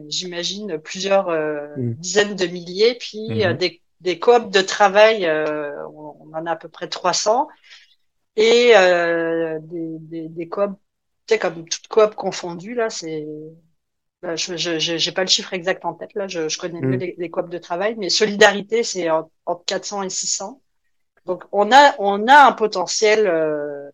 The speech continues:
Speaker 1: énorme, ça,
Speaker 2: Ouais.
Speaker 1: c'est clair.
Speaker 2: Mais on a
Speaker 1: Et
Speaker 2: du
Speaker 1: puis
Speaker 2: chemin
Speaker 1: le,
Speaker 2: à
Speaker 1: le
Speaker 2: faire.
Speaker 1: vingt-cinq pour cent, je,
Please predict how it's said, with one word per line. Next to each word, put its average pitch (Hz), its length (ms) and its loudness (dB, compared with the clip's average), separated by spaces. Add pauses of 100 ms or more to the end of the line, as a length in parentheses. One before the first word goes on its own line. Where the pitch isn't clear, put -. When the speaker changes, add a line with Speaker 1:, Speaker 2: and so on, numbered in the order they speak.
Speaker 1:
énorme, 170 540 -2 (180)
ça, 151 140 -2
Speaker 2:
Ouais. 120 100 4
Speaker 1:
c'est - 140 -12
clair. - 240 -18 (380)
Speaker 2:
Mais 139 80 6
on 139 100 8
a 170 80 10
Speaker 1:
Et - 20 8
Speaker 2:
du 139 100 4
Speaker 1:
puis 262 100 4
Speaker 2:
chemin 262 120 10
Speaker 1:
le, - 60 8
Speaker 2:
à - 80 2
Speaker 1:
le 220 60 4
Speaker 2:
faire. 220 120 10
Speaker 1:
vingt-cinq 233 400 4
pour 226 140 -8
cent, 285 160 2
je, 247 80 -2